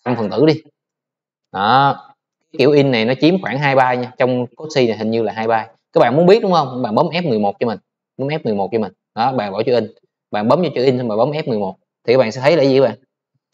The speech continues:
Ở trong đây nó sẽ nói về cái kiểu dữ liệu số kiểu in các bạn. Ờ,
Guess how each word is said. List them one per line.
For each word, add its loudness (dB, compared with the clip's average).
Ở -10
trong 0
đây 2
nó -2
sẽ -4
nói 0
về 2
cái -4
kiểu 0
dữ 2
liệu 0
số 0
kiểu -2
in 2
các -2
bạn. -4
Ờ, -10